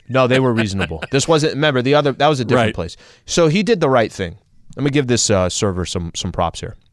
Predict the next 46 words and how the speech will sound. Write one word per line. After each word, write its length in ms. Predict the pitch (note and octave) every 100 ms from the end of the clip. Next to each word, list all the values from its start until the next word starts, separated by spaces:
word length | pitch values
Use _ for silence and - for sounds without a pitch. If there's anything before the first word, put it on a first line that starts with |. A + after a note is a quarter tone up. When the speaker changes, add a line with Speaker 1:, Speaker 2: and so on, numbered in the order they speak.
| _ _ _ _ _ _ _
Speaker 2:
He 60 | B2+
did 100 | B2+
the 60 | A2+
right 180 | G#2+
thing. 200 | - E2+ - _ -
He 140 | - B2+
recommended 680 | B2 C3 G#2+ G#2 A2 A#2 -
two, 360 | - A2+ D3 - _ _ _ _ _ _ _ _ -
and 180 | A#2+ A2
the 40 |
price 400 | - - A#2+ C3
points, 580 | - A#2 G#2+ G2+ - - _ _ _ -
one 120 | C#3
of 40 | C#3
them 100 | D3+
was 140 | D3
a 40 | C#3+
little 160 | C3+
bit 120 | C3
higher, 380 | A2+ A#2+ A#2+ A#2
the 100 | G#2+
other 120 | A2 A2+
one 160 | G#2+
was 140 | G2+ F#2
more 180 | G2+ F#2+
reasonable. 580 | A2 A2 C3 C3+ D3+ - _ _ -
And 120 | A2+
from 180 | - A2
there, 160 | A2+ A2
I'm 120 | G2
like, 220 | F#2 -
"You 80 | G2+
pick 200 | - E2
between 260 | - - C3+
the 60 |
two." 160 | - - _
Speaker 1:
Yeah. 200 | D3+ B2+ - -
Speaker 2:
Like, 140 | -
I 60 | C#3
like 280 | C#3 C#3+ -
that 160 | B2
he 100 | G#2
did 160 | G#2 G#2
that. 160 | F2+
He 100 |
didn't 20 | C4+